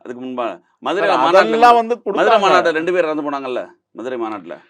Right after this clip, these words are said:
Speaker 1: நான்
Speaker 2: சார்,
Speaker 1: வரிசையா சொல்றேன்.
Speaker 2: இறந்தவங்க எல்லாம் அப்படி நீங்க
Speaker 1: எத்தனை பேர்
Speaker 2: சொல்லிட்டே
Speaker 1: காயம்
Speaker 2: போனீங்கன்னா
Speaker 1: பட்டாங்க,
Speaker 2: ஒவ்வொரு
Speaker 1: காயப்பட்டாங்கன்னு
Speaker 2: கட்சி
Speaker 1: சொல்றேன்.
Speaker 2: கூட்டத்திலயும் இறந்துகிட்டு தான் இருக்காங்க.
Speaker 1: எல்லா
Speaker 2: அதெல்லாம்
Speaker 1: கட்சியும்
Speaker 2: கணக்கு
Speaker 1: கிடையாது. நீங்க
Speaker 2: இருக்கிறாங்க.
Speaker 1: கட்டுக்கோப்பா இல்லன்றது நீங்க ஒத்துக்கவே மாட்டேன்றீங்க.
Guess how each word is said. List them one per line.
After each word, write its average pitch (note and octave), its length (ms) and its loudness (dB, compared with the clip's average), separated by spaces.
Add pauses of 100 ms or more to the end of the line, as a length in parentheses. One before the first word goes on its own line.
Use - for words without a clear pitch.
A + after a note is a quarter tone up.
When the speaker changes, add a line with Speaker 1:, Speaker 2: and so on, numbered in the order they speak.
Speaker 1:
நான் C3 140 -4
Speaker 2:
சார், C#3+ 100 0
Speaker 1:
வரிசையா D3 220 -2
சொல்றேன். D3 140 2
Speaker 2:
இறந்தவங்க G3+ 560 6
எல்லாம் F#3+ 260 6
அப்படி F3 220 0
நீங்க F3+ 200 -6
Speaker 1:
எத்தனை F#3 200 0
பேர் F3+ 160 4
Speaker 2:
சொல்லிட்டே G3+ 60 4
Speaker 1:
காயம் F#3+ 220 4
Speaker 2:
போனீங்கன்னா - 20 2
Speaker 1:
பட்டாங்க, F3+ 360 6
Speaker 2:
ஒவ்வொரு D#3+ 220 6
Speaker 1:
காயப்பட்டாங்கன்னு E3 60 2
Speaker 2:
கட்சி F3+ 300 4
Speaker 1:
சொல்றேன். A#3 120 -6
Speaker 2:
கூட்டத்திலயும் G3+ 520 2
இறந்துகிட்டு F#3+ 280 -2
தான் F#3+ 160 4
இருக்காங்க. E3 500 -2 (140)
Speaker 1:
எல்லா C#3 220 -2
Speaker 2:
அதெல்லாம் F#3 300 4
Speaker 1:
கட்சியும் F#3 220 2
Speaker 2:
கணக்கு C#3+ 180 0
Speaker 1:
கிடையாது. C3+ 200 -4
நீங்க D#3 260 2
Speaker 2:
இருக்கிறாங்க. F#3+ 180 6
Speaker 1:
கட்டுக்கோப்பா G#3+ 420 2
இல்லன்றது G3 480 -4
நீங்க F#3 180 -2
ஒத்துக்கவே G3 320 -6
மாட்டேன்றீங்க. C#3+ 640 -6